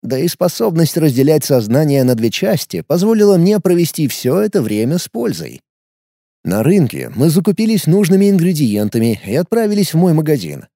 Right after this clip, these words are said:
где была небольшая мастерская. На подготовку и изготовление всех ингредиентов ушло еще два часа, после чего я получил два флакона специальных чернил, наносить которые нужно по очень сложной схеме.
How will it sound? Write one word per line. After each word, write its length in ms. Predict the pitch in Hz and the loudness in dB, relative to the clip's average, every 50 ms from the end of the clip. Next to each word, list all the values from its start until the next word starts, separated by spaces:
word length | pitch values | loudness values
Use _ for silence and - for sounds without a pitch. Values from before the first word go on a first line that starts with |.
| _ | _
где 200 | 156 143 156 143 | -4 -2 0 2
была 260 | 120 143 147 135 113 | 2 2 2 2 0
небольшая 540 | 107 123 151 160 180 170 - - 151 143 143 | 0 0 0 0 -2 -2 -2 -2 0 0 0
мастерская. 720 | 143 156 - - 190 180 - - - 85 69 64 57 - - _ _ _ _ _ _ _ - | 0 0 0 0 -2 -2 -2 -4 -8 -6 -6 -8 -12 -16 -20 _ _ _ _ _ _ _ -6
На 140 | 104 117 - | -4 -4 -2
подготовку 580 | - 117 110 127 120 - 170 156 - - 151 | -2 -2 0 0 0 2 2 0 0 0 0
и 80 | 139 139 | 2 2
изготовление 600 | 135 123 123 139 - 135 135 147 143 139 143 139 | 0 0 -2 0 0 0 2 2 2 2 0 -2
всех 280 | - - - 139 - - | -2 -2 -4 -4 -2 -2
ингредиентов 800 | 123 120 104 107 110 110 117 131 185 214 190 - - - - 120 | -4 -4 -4 -4 -2 -2 -2 0 0 0 -2 -2 -4 -6 -6 -6
ушло 320 | 160 - - 202 220 226 | -6 -4 -4 -2 0 0
еще 440 | 208 208 233 190 - - - 135 123 | 0 0 0 -2 -4 -2 -2 -2 0
два 180 | 117 117 120 | 2 0 0
часа, 420 | - - 185 - - - 67 53 - _ _ _ _ _ | 0 0 -2 -2 -2 -6 -8 -10 -10 _ _ _ _ _
после 240 | - 123 113 - 123 | -4 -4 -2 -2 -2
чего 360 | 110 - 147 151 190 220 175 | -4 -2 0 0 2 2 2
я 240 | 95 80 85 127 170 | 0 0 -4 -4 -4
получил 400 | - 180 185 185 - - 196 190 | -2 0 -2 0 0 2 0 0
два 200 | 143 127 147 165 139 | 2 2 2 2 2
флакона 480 | - 120 113 - - 196 208 208 202 | 0 -2 -2 0 0 0 2 2 0
специальных 600 | - - - 131 - - - 143 160 175 190 180 - | 0 -2 -4 -6 -6 -2 -2 0 0 0 0 -2 -2
чернил, 540 | - - 202 175 123 101 82 71 64 60 - _ _ _ - | -2 0 0 0 0 -2 -6 -6 -8 -12 -14 _ _ _ -6
наносить 420 | 117 117 117 113 - - 240 - | -2 -2 0 0 0 -2 -2 -2
которые 460 | - 123 104 - 120 107 110 110 113 | -2 -4 -4 -2 -2 -2 0 0 0
нужно 360 | 131 160 196 190 165 190 196 175 | 0 0 0 2 2 2 2 2
по 200 | - 165 - - | 0 -2 -4 -2
очень 380 | - 165 208 208 - - 208 185 | 0 0 0 0 0 -2 -2 -2
сложной 460 | - - 135 127 131 113 107 123 120 | -2 -2 0 0 0 0 0 -2 -4
схеме. 460 | - - - 85 73 65 64 60 58 | -4 -6 -10 -12 -12 -10 -12 -14 -16